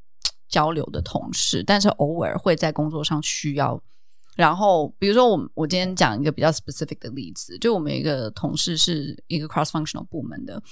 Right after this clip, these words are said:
然后平常比较少需要跟他就是有任何的关系，但是正好跟他有关系一两次都是比较不好的经验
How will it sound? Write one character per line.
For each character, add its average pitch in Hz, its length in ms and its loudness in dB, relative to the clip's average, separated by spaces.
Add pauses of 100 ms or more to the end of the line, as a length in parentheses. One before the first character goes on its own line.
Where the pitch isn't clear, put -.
(320)
然 190 100 6
后 220 60 8
平 254 200 4
常 302 220 4
比 233 80 0
较 151 400 2
少 - 460 0
需 - 240 -4
要 156 160 6
跟 151 220 2
他 147 560 -6 (320)
就 156 120 -8
是 147 300 -8
有 98 180 -8
任 151 220 -4
何 143 140 -6
的 123 140 -8
关 151 280 -2
系， 107 400 -2 (340)
但 294 160 4
是 269 220 2
正 370 340 2
好 165 380 0
跟 294 140 4
他 311 160 0
有 196 100 2
关 196 220 0
系 208 160 0
一 202 180 0
两 - 220 0
次 - 240 -2
都 185 100 2
是 - 100 -4
比 - 80 -8
较 131 80 0
不 190 140 2
好 156 140 0
的 - 160 -8
经 143 340 0
验 151 160 0